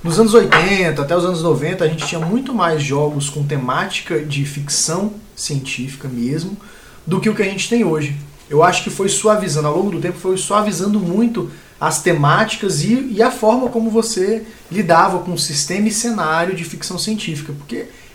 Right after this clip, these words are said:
de certa forma, é uma coisa meio complicada mesmo, se você não tá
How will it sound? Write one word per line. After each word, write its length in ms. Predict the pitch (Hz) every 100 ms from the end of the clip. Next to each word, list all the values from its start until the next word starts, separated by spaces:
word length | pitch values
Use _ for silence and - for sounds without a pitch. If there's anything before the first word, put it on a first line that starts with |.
| - -
de 80 | 190
certa 300 | - 277 269
forma, 240 | 254 233 233
é 20 |
uma 140 | 220
coisa 200 | 214 170
meio 220 | 165 156
complicada 580 | 147 147 143 143 135 135
mesmo, 140 | 131 123
se 40 | 135
você 160 | 135 156
não 120 | 147
tá 220 | 170